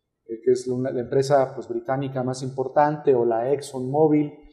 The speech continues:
estas empresas norteamericanas y británicas, la, eh, la Royal Dutch, en fin, todas las empresas, eh,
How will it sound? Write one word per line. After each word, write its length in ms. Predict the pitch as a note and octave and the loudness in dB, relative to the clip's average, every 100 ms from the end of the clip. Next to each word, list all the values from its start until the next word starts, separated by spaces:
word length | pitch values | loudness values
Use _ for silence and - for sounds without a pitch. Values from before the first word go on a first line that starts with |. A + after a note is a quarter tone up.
| _ _ | _ _
estas 300 | D3 D3+ D#3 | -8 -6 -4
empresas 440 | C3+ C3+ C#3 C#3+ C3 | -6 -2 0 0 -2
norteamericanas 920 | B2+ B2 B2 A#2+ A#2+ C#3 C#3+ D3+ C#3 | -6 -4 -4 -4 -4 -2 0 0 -4
y 40 | B2 | -6
británicas, 840 | A#2 C3+ C#3 D3+ C#3+ C#3 A#2+ - _ _ _ _ _ | -4 -4 -2 -2 -4 -6 -8 -12 _ _ _ _ _
la, 460 | A#2+ A#2+ A#2+ A#2 - A#2+ | -2 0 2 0 -4 -8
eh, 220 | A2+ A2+ A2 | -8 -10 -8
la 100 | B2 | -6
Royal 380 | B2 C3+ C3+ B2 | -2 2 2 4
Dutch, 380 | C#3 D#3+ E3+ E3+ | 6 8 6 4
en 100 | B2 | -8
fin, 140 | C#3+ | -6
todas 180 | D3 E3+ | -2 0
las 160 | E3 - | 0 -2
empresas, 680 | B2 C3+ C3+ D3 C#3 - B2+ | -6 -6 -2 -2 -2 -6 -8
eh, 220 | A#2 A2 | -8 -8